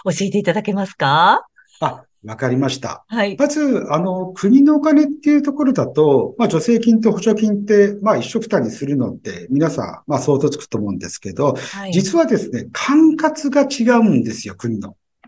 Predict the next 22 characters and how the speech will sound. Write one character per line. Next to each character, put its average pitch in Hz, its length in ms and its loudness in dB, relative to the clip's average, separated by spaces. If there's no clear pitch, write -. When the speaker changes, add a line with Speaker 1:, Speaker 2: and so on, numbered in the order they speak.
Speaker 1:
は 220 140 4
い。 156 140 2
Speaker 2:
で、 196 200 2
補 202 180 0
助 311 180 0
金 294 320 6
は 285 340 2
経 175 240 4
産 170 240 2
省、 - 340 -10
助 175 120 2
成 302 280 4
金 285 260 8
は 269 180 4
厚 240 120 0
労 302 140 2
省 127 160 0
な 107 80 -2
ん 95 60 -10
で - 60 -16
す - 140 -16
よ。 - 120 -16